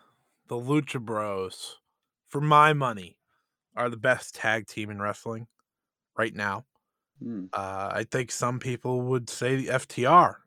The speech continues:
Speaker 1: is that for them. Uh, you know, you throw the Young Bucks in there, you throw the New Day, the Usos, tag team after tag team, the list goes on and on. I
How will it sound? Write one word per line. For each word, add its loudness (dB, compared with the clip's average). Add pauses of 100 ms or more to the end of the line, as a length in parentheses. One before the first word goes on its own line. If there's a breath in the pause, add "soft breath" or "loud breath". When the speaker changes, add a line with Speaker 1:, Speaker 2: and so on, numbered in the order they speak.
(160)
Speaker 1:
is -8
that -4
for -12
them. 0 (880)
Uh, 2
you -4
know, 2
you 0
throw 2
the -2
Young 2
Bucks 2
in -6
there, 2
you -2
throw -2
the -6
New -2
Day, -4 (440 soft breath)
the -6
Usos, -4 (680)
tag 2
team -8
after -6
tag -4
team, -12
the -10
list -10
goes -12
on -14
and -20
on. -10 (1900)
I 0